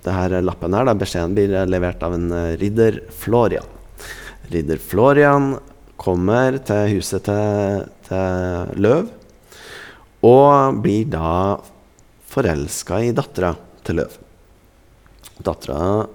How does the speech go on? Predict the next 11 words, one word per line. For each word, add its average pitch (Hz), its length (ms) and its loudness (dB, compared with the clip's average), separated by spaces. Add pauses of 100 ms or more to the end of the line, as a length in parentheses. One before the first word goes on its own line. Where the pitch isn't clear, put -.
(120)
til 113 140 -2
Løv 135 220 2 (420)
blir, 170 300 0 (300)
gjengjelder 90 720 2 (120)
forelskelsen, - 760 -8
så - 220 -8 (1200)
der 60 120 -8
blir 87 180 0
det 101 120 2 (1300)
søte 151 560 4
toner. 85 400 -2